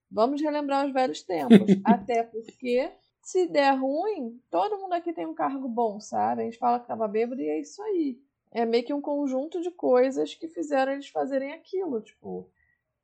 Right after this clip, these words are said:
Speaker 1: é, eles, todos eles são muito influentes lá dentro, todos eles têm alguma posição que conseguiria tirar eles de qualquer situação desagradável que eles pudessem se enfiar.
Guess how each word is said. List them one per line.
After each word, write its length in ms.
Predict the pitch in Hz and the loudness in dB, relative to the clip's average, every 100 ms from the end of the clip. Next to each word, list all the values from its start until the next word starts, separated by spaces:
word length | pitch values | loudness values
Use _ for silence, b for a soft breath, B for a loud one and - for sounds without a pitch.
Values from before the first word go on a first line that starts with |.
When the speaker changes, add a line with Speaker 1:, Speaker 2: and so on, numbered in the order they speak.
| - | -6
Speaker 1:
é, 300 | 226 - 220 | -4 2 2
eles, 460 | 226 240 - - _ | 0 -6 -12 -20 _
todos 320 | - 311 415 311 | 2 2 2 0
eles 220 | 285 277 | -2 -4
são 180 | - 262 | -4 -4
muito 460 | 247 240 247 277 | -4 -4 -6 -6
influentes 520 | 277 - 247 226 233 240 | -12 -6 -4 -4 -6 -4
lá 140 | 220 | -4
dentro, 300 | 202 190 - | -4 -10 -6
todos 280 | 247 269 277 | -4 -4 -2
eles 240 | 262 262 | -4 -4
têm 260 | - 240 247 | -8 -6 -4
alguma 320 | 285 262 254 | -6 -4 -6
posição 640 | 254 240 233 233 240 220 240 | -4 -2 -2 -4 -4 -4 -6
que 140 | 254 | -12
conseguiria 720 | 240 240 240 226 247 294 370 - _ _ | -12 -12 -10 -10 -6 -4 -4 -8 _ _
tirar 440 | - 302 269 233 226 | -12 -2 2 4 4
eles 300 | 214 220 214 | 4 2 -6
de 100 | 220 | -6
qualquer 320 | 226 220 226 | -4 -2 -2
situação 380 | - 226 220 214 | -2 -6 -4 -6
desagradável 640 | 214 208 214 202 196 - | -4 -4 -4 -2 -4 -4
que 80 | 190 | -20
eles 100 | - | -18
pudessem 340 | 190 190 185 | -10 -10 -12
se 140 | 208 190 | -20 -20
enfiar. 420 | 190 202 160 | -12 -4 -4